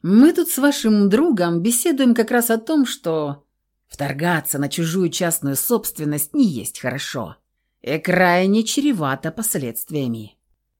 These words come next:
Охранник выложил на журнальный стол оба наших телефона, отчитавшись, что документов не обнаружено.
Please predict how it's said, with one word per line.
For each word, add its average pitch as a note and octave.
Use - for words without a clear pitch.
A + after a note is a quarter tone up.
Охранник E4
выложил F#3+
на F3
журнальный F3+
стол C4
оба F#3
наших E3
телефона, C3+
отчитавшись, A3
что F3+
документов F3+
не F3+
обнаружено. D3